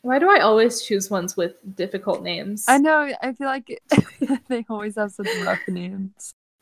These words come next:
Speaker 1: Yeah. I, yeah.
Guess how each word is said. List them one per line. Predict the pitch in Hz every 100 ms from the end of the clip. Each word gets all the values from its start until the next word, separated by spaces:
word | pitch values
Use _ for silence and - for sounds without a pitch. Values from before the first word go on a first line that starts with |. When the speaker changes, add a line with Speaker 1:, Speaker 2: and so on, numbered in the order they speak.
| 269 202
Speaker 1:
Yeah. | 180 165 - 190 208 - _ _ _ _ _ _ _ _ _ _ _ _
I, | 202 - - _ _ -
yeah. | 190 180 175 175 180 147 - 220